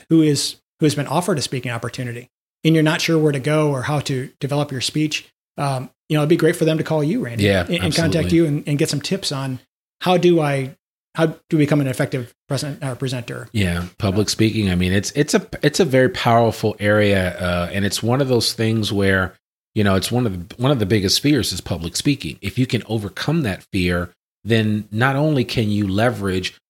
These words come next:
Speaker 2: whatever your skill set is or whatever your strength is, but then you, you marry that ability to speak in the pu-, in, in the public setting.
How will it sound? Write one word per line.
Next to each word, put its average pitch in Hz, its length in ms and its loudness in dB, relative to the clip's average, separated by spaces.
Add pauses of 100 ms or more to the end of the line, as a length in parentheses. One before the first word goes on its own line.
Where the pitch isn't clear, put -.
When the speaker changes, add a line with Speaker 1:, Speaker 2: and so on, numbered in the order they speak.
Speaker 2:
whatever 113 360 4
your 101 180 2
skill 120 400 0
set 95 240 0
is 95 220 0
or 87 80 -4
whatever 104 320 0
your 95 160 0
strength 120 500 -2
is, 87 260 -2
but - 200 -6
then 107 140 0
you, 117 180 0 (180)
you 113 160 0
marry 104 720 0 (320)
that 110 120 4
ability 107 540 2
to 90 80 -4
speak - 500 -2
in 92 120 -2
the 87 80 -2
pu-, - 320 -6
in, 101 200 0
in 98 200 -4
the 87 80 -4
public 107 420 -6
setting. 117 540 0